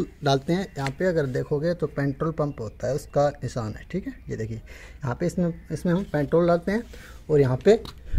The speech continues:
ऑयल डालते हैं, और ये ऑयल काम करता है इस चेन को कूलिंग का, ताकि ये चेन हो ठंडा रहे। इसके बाद ये मेन स्विच हो गया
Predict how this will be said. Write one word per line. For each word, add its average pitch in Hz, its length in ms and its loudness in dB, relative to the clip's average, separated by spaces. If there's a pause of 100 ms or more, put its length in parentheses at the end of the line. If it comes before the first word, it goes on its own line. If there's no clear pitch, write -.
(220)
ऑयल 165 160 10
डालते 185 300 6
हैं, 240 160 4 (800)
और 127 180 2
ये 175 100 10
ऑयल 208 180 12
काम 196 200 8
करता 190 180 8
है 233 40 10
इस 214 80 4
चेन 175 180 4
को 226 120 2
कूलिंग 151 280 4
का, 151 100 -6 (1200)
ताकि 143 180 -4
ये 175 80 -4
चेन 156 220 0
हो 185 60 -6
ठंडा 123 320 -2
रहे। 113 160 -6
इसके - 720 -6
बाद 139 120 6
ये 143 100 4
मेन 139 200 4
स्विच 170 240 -2
हो 185 80 0
गया 196 160 0